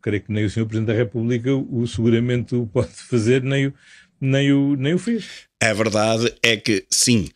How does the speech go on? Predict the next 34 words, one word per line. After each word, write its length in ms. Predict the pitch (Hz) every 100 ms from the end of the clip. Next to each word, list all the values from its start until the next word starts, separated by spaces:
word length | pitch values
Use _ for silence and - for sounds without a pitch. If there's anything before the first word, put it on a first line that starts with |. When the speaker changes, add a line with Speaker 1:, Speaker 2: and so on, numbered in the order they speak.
| - -
Speaker 2:
o 120 | 123
Presidente 500 | 95 - 101 92 98
da 80 | 104
República 720 | 113 110 135 135 143 135 160 -
fê-lo. 560 | - - 123 107 95 78 - - - -
Eh, 400 | 107 98 101 107
disse 280 | 131 -
claramente 600 | - 95 120 151 165 190
que 120 | - 180
com 280 | 214 220
ele 320 | 185 185 190 202
não 260 | 131 135 151
se 160 | -
volta 360 | 101 101 101 113
atrás 360 | 110 110 107
no 160 | 120 131
confinamento. 800 | 104 98 101 113 143 117 - 78 - -
Não 300 | 92 120 135
há 160 | 135 113
duas 320 | 120 131 127
interpretações 760 | 127 120 113 127 123 - 98 101
para 200 | - 110
uma 140 | 107
frase 340 | 101 98 101 -
tão 180 | 107 98
simples. 580 | - 113 92 76 - - - -
Os 160 | - 101
portugueses, 1000 | - 101 104 127 143 165 185 185 196 - -
enquanto 640 | 104 98 - 151 127 101
Marcelo 480 | 101 98 - 139 107
for 320 | 90 139 135
Presidente 460 | - 92 127 110 95
da 80 | 98
República, 500 | 101 156 190 185